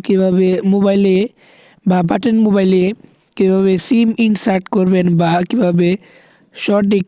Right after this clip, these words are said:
নিয়মে বাটন মোবাইলে ন্যানো সিম কার্ড লাগাবেন। তো অবশ্যই ভিডিওটি পুরোপুরি দেখবেন, আর অবশ্যই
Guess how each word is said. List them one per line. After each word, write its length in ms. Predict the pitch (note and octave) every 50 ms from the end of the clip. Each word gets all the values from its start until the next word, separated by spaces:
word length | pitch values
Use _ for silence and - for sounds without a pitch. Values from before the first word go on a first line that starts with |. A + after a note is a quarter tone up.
| _ -
নিয়মে 380 | G#3+ G3 G3 G3+ G3 F#3+ F#3+ F#3
বাটন 280 | F3+ F#3 F#3+ F#3+ G3+ G3+
মোবাইলে 400 | G3+ G3 F#3+ F#3 F3+ F3+ F3+ F3+ F3+ F#3+ F#3
ন্যানো 300 | F3+ F#3+ G3 G#3 G#3+ A3
সিম 260 | G#3 - - A3 G3+ G3
কার্ড 340 | F#3+ - F3+ F3 F3 F#3+ G3+ G3 - - _ _ _ _ _ _ _ _ _ _ _ -
লাগাবেন। 540 | G3+ G3 G3 G3+ G3+ G3 F3+ E3 E3 D#3+ D#3 E3
তো 100 | - G3 G3
অবশ্যই 320 | G3+ G3+ G#3+ G3+ - A#3 G#3
ভিডিওটি 300 | G#3 A3+ A3 A3 G3+ G#3+ F3+ F3+
পুরোপুরি 420 | A3 G#3 G#3+ F#3 F#3+ A3 G#3 G#3 G3
দেখবেন, 500 | F#3 G3 F#3 F3+ F3 F#3+ F#3+ F3+ F3+ F3+ F#3 G3+ - - _ _ _ _ _ _
আর 160 | - F#3 F3+ F#3+ F#3+ G3 G3
অবশ্যই 380 | G3+ G#3 A3+ G3 - - A3+